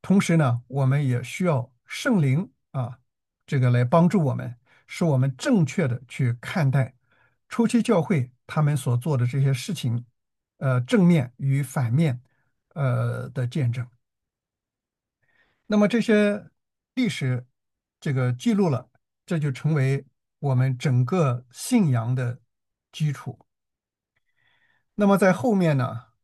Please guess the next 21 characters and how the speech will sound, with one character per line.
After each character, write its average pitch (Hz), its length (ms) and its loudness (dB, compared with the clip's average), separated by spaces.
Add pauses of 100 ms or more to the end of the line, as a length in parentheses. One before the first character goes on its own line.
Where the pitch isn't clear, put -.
(340)
我 147 120 -4
们 139 140 0
就 160 140 2
有 139 220 2 (100)
两 127 300 2
个 143 160 -2 (160)
大 185 280 0
的 120 120 -4
部 120 220 -6
分 113 300 -8
啊。 - 300 -10 (460)
当 156 160 2
然， 135 280 0
如 160 240 -2
果 165 120 2
我 151 80 2
们 135 100 2
把 139 180 0
启 143 220 -8
示 156 140 -4
录 151 240 0